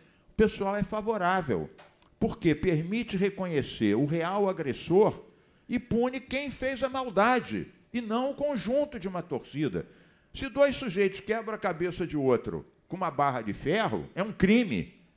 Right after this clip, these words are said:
Tem que ser punidos, banido dos estádios, banido da torcida. Isso emporcalha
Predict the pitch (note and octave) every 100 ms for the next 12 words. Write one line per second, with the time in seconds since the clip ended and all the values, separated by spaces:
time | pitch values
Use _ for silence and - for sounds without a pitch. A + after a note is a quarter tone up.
0 | _ F3+ A3 - G3+ G3 D#3+ B2 F#3 A3
1 | A#2+ D3+ D#3 C#3+ E3+ A3+ E3 C3 A#2 A2
2 | - C#3 F#3+ F3 A#2 B2+ B2 F3+ E3+ D3+
3 | B2+ G2+ - F#3+ G3 F2+ - - - -
4 | G#3 - E3 C#3+ E3 F#3 E3+ A#2